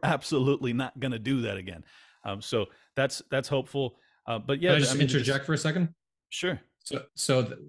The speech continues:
Speaker 2: what you just said specifically, is that, uh, nationwide or is that specific to your state?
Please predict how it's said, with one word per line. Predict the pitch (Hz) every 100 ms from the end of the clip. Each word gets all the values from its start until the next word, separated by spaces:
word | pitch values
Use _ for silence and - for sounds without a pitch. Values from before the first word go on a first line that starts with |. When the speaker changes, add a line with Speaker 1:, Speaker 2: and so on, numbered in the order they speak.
| -
Speaker 2:
what | 139 131
you | 123
just | 123 -
said | 113
specifically, | - - 127 123 113 104
is | 104 98
that, | 113 110 117
uh, | 101
nationwide | 101 117 120 123 110 110 120 196
or |
is | 139
that | 107 107
specific | - - - 101 -
to | 101
your | 95
state? | - 101 92